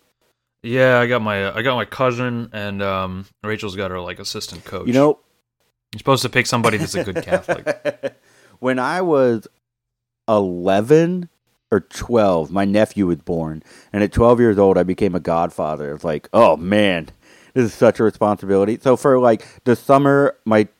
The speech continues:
Speaker 2: my summer of being twelve years old, I was just like,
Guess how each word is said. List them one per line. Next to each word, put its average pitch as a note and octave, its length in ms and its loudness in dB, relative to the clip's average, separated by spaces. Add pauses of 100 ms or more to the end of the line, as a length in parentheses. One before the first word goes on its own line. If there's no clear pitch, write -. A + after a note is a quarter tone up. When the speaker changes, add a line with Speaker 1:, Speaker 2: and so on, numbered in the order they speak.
Speaker 2:
my G#2 220 -2
summer C3+ 460 0
of G2 140 2
being A2 200 -2
twelve G2+ 320 0
years F#2 160 0
old, F#2 240 2
I F2+ 160 0
was F2+ 120 -2
just - 260 -6
like, F2+ 200 -4